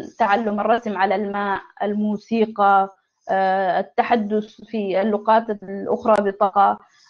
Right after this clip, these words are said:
الدراسات في الإرشيف العثماني، الإرشيف التركي. آه، كثير من الفعاليات بتقدمها المنحة التركية بالنسبة لنا. طيب، آه، في نقطة تانية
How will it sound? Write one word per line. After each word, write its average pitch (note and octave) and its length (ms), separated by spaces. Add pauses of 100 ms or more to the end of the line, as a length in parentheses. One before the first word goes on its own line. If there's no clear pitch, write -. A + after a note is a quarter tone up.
(220)
الدراسات G3+ 1400
في A3+ 100
الإرشيف A3 480
العثماني، G#3 680
الإرشيف G#3 420
التركي. G3+ 640 (600)
آه، G3+ 420 (100)
كثير D#4 420
من C4 180
الفعاليات A3+ 1160
بتقدمها A#3+ 560
المنحة B3 280
التركية A#3 380
بالنسبة G#3+ 440
لنا. A2+ 140 (1080)
طيب، E4 460
آه، A#3 260
في A#3+ 160
نقطة G#4+ 280
تانية E4 300